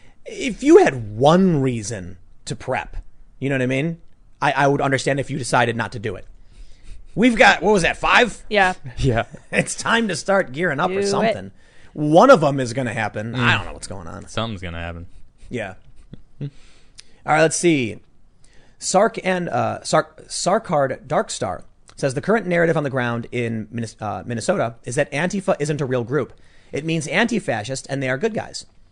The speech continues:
Speaker 1: And that is only white supremacists doing the damage. It's insane. It really, really is." And there's, like, apparently the story's going around now where it's like the F B I has concluded that Antifa was not involved.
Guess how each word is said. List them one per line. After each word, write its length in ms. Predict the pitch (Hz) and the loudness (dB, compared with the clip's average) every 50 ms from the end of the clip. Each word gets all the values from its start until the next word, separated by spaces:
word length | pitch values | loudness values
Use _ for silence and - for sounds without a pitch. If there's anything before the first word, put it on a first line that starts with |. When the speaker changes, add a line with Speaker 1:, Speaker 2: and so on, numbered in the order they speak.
| _ - - | _ -18 -10
Speaker 1:
And 140 | - 123 143 | -6 -2 2
that 100 | 170 190 | 2 2
is 120 | 196 165 - - | 2 2 0 0
only 340 | 156 180 220 240 247 254 247 | 2 2 2 2 2 0 2
white 260 | 202 156 175 196 196 | 2 4 2 2 2
supremacists 540 | - 190 - 175 156 156 151 - 151 - - | -2 -4 -2 -2 -2 0 -2 -4 -4 -4 -4
doing 180 | - 131 127 131 | -4 -4 -4 -4
the 80 | 123 | -4
damage. 340 | 117 117 107 98 95 - - | -4 -4 -6 -6 -10 -12 -10
It's 140 | - 131 - | -10 -8 -8
insane. 480 | 131 120 110 - - 127 117 104 98 101 | -6 -6 -6 -6 -6 -6 -6 -6 -8 -8
It 140 | - 131 123 | -8 -8 -8
really, 400 | 127 123 120 139 170 190 165 180 151 | -8 -6 -4 0 0 0 0 0 -2
really 340 | 123 151 165 151 135 123 143 | -2 -2 -2 -2 -2 -2 -2
is." 200 | 135 113 107 - | -2 -2 -4 -6
And 140 | 117 127 | -6 -4
there's, 300 | 135 143 139 - - - - - - - - - - - | -2 -2 -2 -4 -6 -10 -12 -16 -20 -20 -20 -20 -8 -4
like, 120 | - 143 139 | 0 0 0
apparently 360 | - - 170 196 233 220 196 | 0 2 2 2 4 4 2
the 80 | 151 135 | 0 0
story's 360 | - - 160 170 185 180 135 | 0 0 2 4 4 4 4
going 160 | 151 147 143 | 2 0 0
around 280 | 135 127 123 123 117 113 | 0 0 0 0 0 -2
now 200 | 117 117 117 113 | -2 -2 -2 -2
where 200 | 110 110 123 120 | -2 0 0 0
it's 120 | 117 - | 0 -2
like 160 | 127 117 - - | -2 -4 -2 -2
the 100 | 101 139 | 0 0
F 120 | 165 - | 0 0
B 80 | - 131 | 0 0
I 60 | 170 | 0
has 140 | 160 127 - | 0 -2 -4
concluded 500 | - 101 - - 175 185 147 110 - - | -8 -8 -2 0 0 2 0 -2 -4 -8
that 160 | 117 - - | -12 -10 -6
Antifa 380 | - 135 - - 156 - 123 | -4 -4 -4 -4 -4 -4 -4
was 120 | 104 - 110 | -4 -4 -4
not 160 | 123 151 170 | -4 -2 -2
involved. 440 | 185 135 190 214 196 - - - | 0 0 2 2 0 -2 -4 -12